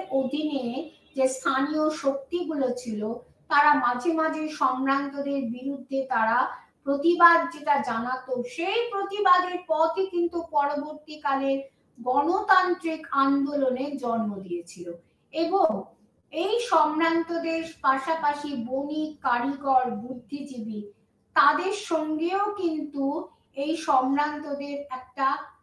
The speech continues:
সমঝোতা করতে হয়েছিল। আর একটা কি, যে guild ও civil সোসাইটির উদ্ভব হয়েছিল, যারা রাজতন্ত্রের স্বৈরাচারকে সবসময়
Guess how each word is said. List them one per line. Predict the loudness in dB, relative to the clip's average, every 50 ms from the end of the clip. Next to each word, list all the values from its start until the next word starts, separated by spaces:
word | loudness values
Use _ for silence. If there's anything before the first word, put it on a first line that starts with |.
| _ _
সমঝোতা | _ -16 -2 4 6 6 6 6 6 2 0 0 0 -2 0 2 2 2 2 2
করতে | -2 -2 -4 -4 -6 -6 -6
হয়েছিল। | -4 -4 -4 -4 -4 -6 -8 -8 -8 -8 -6 -6 -8 -10 -12 -16 _ _ _ _ _ _ _ _ _ _ 0
আর | 4 8 10 10 10 8 6
একটা | 2 -2 -4 0 2 2 2
কি, | 4 4 2 2 2 2 -2 -6 -14 -10
যে | -6 -6 -4
guild | -4 -2 -2 0 0 2 2 2 2 2 0
ও | -2
civil | -4 -4 -4 -6 -4 -4 -4 -4 -4 -6
সোসাইটির | -8 -8 -8 -6 -4 -2 0 0 0 0 -2 -4 -6 -6 -6 -6 -8 -12 -14 _
উদ্ভব | -8 -8 -8 -8 -8 0 4 4 4 4 2
হয়েছিল, | -2 -4 -4 -4 -6 -8 -8 -8 -6 -4 -4 -4 -6 -8 -12 -18 _ _ _
যারা | 0 2 2 2 2 0 -2 -2
রাজতন্ত্রের | -2 -2 -2 -4 -4 -8 -8 -6 -4 -2 -2 -2 -2 -4 -4 -4 -4 -4 -4
স্বৈরাচারকে | -6 -8 -8 -6 -6 -4 -2 0 0 0 0 0 -2 -4 -4 -4 -6 -8 -10 -10 -10
সবসময় | -10 -8 -8 -8 -8 -8 -10 -14 -12 -6 -6 -4 -2 -2 -2 -4 -4